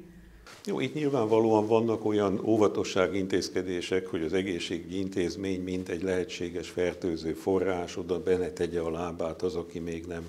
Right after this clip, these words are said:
covidos. Tehát, tehát itt lehet ilyen vadhajtásokat találni, de hát ugyanakkor, most visszamegyünk egy kicsit időbe, azt mondom, a B C G oltás.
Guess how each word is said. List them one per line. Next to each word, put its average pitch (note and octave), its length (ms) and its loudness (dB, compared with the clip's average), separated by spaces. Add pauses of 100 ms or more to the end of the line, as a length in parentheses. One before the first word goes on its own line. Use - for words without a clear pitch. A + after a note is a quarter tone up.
covidos. E2 680 -4 (380)
Tehát, - 580 -6
tehát G#2 200 6
itt A2+ 140 0
lehet B2 360 6
ilyen F2+ 200 0
vadhajtásokat F#2 1000 0
találni, F#2+ 580 2 (360)
de G#2+ 80 4
hát G2+ 100 4
ugyanakkor, G#2+ 760 4
most G#2 200 -2
visszamegyünk G2 680 2
egy F#2+ 140 -4
kicsit G#2 340 -4
időbe, G2+ 600 0 (540)
azt - 200 -8
mondom, G2 320 2
a F2 120 2 (160)
B G2+ 60 2 (200)
C - 100 -2
G F2 440 2
oltás. D#2+ 800 -4